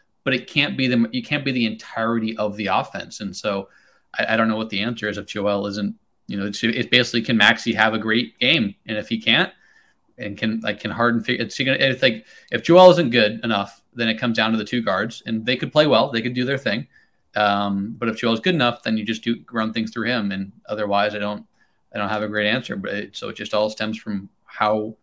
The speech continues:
whatever, like, what capacity can, what usage can Joel handle? Um, and so that's, that's where we'll go. But I don't, you know, I'm not Joel's thumb. I'm not Joel, so I don't, <laughs> I don't have any insight there. Um, but as Paul said, yeah, I mean, the,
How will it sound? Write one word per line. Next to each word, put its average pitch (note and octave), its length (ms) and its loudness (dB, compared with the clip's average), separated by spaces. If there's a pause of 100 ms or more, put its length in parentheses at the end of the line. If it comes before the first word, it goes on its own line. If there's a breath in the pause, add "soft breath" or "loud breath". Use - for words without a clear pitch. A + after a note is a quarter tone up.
(420)
whatever, B2 480 2
like, A2+ 180 -4
what A#2 160 0
capacity G#2+ 640 0
can, G#2 380 -4
what G#2 160 -4
usage G#2 360 -6
can G2 160 -6
Joel G2+ 320 -2
handle? G2+ 480 -4 (440 soft breath)
Um, F#2 360 -12
and F2+ 200 -10
so G2 360 -6 (120)
that's, - 260 -2
that's A2+ 240 -2
where B2+ 100 0
we'll A2+ 100 0
go. B2+ 220 2
But A#2 120 0
I G2+ 100 4
don't, G#2 240 -4
you G#2 80 -4
know, G2+ 200 -6 (340 loud breath)
I'm B2+ 140 2
not A#2+ 200 6
Joel's B2+ 340 4
thumb. C3 180 2
I'm A#2+ 100 2
not A#2 160 2
Joel, A#2+ 320 2
so A2 160 -2
I - 20 2
don't, A2+ 140 -2
<laughs> - 100 0
I E3+ 40 6
don't C#3+ 100 6
have B2 80 4
any A#2+ 140 2
insight A2 340 0
there. G#2+ 240 -2 (420 loud breath)
Um, G2 460 -4
but B2 100 6
as C3 140 6
Paul A#2+ 180 4
said, A2+ 220 0
yeah, G2 160 6
I - 20 -4
mean, G2+ 300 -4
the, A2+ 80 -6